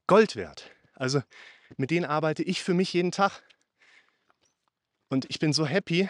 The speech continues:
dass ich in den Jahren meiner Therapie und Beratung auf diese Ideen mit den Leuten gekommen bin. Und wenn du keine Ziele hast, einerseits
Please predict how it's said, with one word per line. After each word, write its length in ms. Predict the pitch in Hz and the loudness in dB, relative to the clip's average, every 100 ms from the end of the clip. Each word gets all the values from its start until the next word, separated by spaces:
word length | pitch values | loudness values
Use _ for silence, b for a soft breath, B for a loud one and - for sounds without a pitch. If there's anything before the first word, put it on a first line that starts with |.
| B B - | B B -6
dass 180 | 127 | -2
ich 320 | 139 139 - - _ _ _ b b b b b b 139 | -2 -2 -6 -12 _ _ _ b b b b b b -4
in 60 | |
den 120 | 135 131 | -2 0
Jahren 400 | 131 165 160 135 | 0 0 0 -2
meiner 240 | 131 131 | 0 -2
Therapie 520 | 143 123 - 156 160 | -4 -6 -6 -2 0
und 120 | 135 | 0
Beratung 600 | 131 123 135 156 131 113 - - | -4 -2 -2 -2 -4 -6 -10 -14
auf 200 | 123 - | -14 -8
diese 440 | 143 123 117 110 - b b b b b _ | -4 0 0 -2 -6 b b b b b _
Ideen 420 | 127 135 233 220 | -6 -2 0 0
mit 140 | 113 113 | 0 -2
den 80 | |
Leuten 320 | 104 104 - 95 | -2 -2 -4 -10
gekommen 380 | 82 101 90 | -10 -8 -8
bin. 180 | 82 80 B B B B _ _ b b b b b _ _ _ _ _ _ _ _ _ _ _ b b b | -8 -12 B B B B _ _ b b b b b _ _ _ _ _ _ _ _ _ _ _ b b b
Und 160 | 147 | -2
wenn 100 | 160 | 0
du 80 | 180 | 0
keine 240 | - 147 135 | 0 -4 -2
Ziele 300 | 147 135 160 | -2 -2 0
hast, 340 | 202 - - B B B _ _ _ _ b b b b _ _ _ _ _ _ _ _ _ _ _ _ | -2 -4 -12 B B B _ _ _ _ b b b b _ _ _ _ _ _ _ _ _ _ _ _
einerseits 680 | 123 147 175 165 175 - - | -2 0 2 0 0 -4 -12